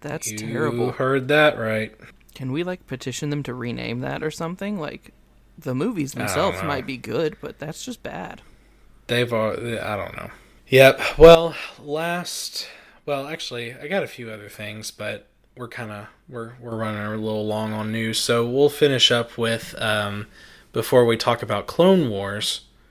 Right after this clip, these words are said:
Speaker 2: Ray Park has leaked that he may possibly be in the new season of Mandalorian, posting a picture of the Sith symbol with the catchphrase, "This is the way."
Speaker 1: How?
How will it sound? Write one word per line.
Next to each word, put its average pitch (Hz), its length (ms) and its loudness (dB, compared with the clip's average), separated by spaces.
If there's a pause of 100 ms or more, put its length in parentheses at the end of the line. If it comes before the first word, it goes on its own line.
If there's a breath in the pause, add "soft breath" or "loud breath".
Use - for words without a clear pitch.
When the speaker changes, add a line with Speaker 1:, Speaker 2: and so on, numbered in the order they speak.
Speaker 2:
Ray 123 380 4
Park 139 420 2
has 117 280 -4
leaked 113 440 -6
that 113 240 -4
he 127 200 -6
may 123 200 -4
possibly 117 720 -4
be 110 420 -6
in 110 100 -8
the 110 80 -6
new 110 220 -6
season 110 400 -4
of 101 100 -10
Mandalorian, 107 880 -4 (480 loud breath)
posting 131 420 -4
a 117 80 -6
picture - 440 -4
of 110 240 -10
the 110 100 -6
Sith - 520 4
symbol 110 540 -2 (420 loud breath)
with 123 260 0
the 120 80 -4
catchphrase, 117 1040 0 (340 soft breath)
"This 113 400 -2
is 107 160 -2
the 107 120 -6
way." 101 360 -4 (200)
Speaker 1:
How? 208 720 -10